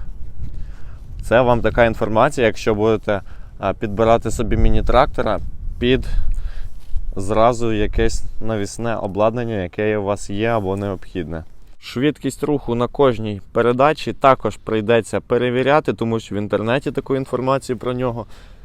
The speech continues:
теж немає. А є загальна, тобто швидкість руху вперед в нас від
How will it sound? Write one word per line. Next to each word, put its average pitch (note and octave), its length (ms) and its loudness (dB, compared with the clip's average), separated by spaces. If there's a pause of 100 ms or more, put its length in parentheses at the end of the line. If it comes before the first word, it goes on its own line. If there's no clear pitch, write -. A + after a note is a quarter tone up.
(380)
теж A#2 300 6
немає. A2 600 2 (520)
А G2+ 180 6
є E3 380 2
загальна, G#2 720 2 (200)
тобто F#2 460 0
швидкість - 600 -4 (480)
руху B2+ 340 2
вперед A#2+ 460 4 (560)
в G#2 60 -6
нас A2 360 0 (400)
від A#2 280 0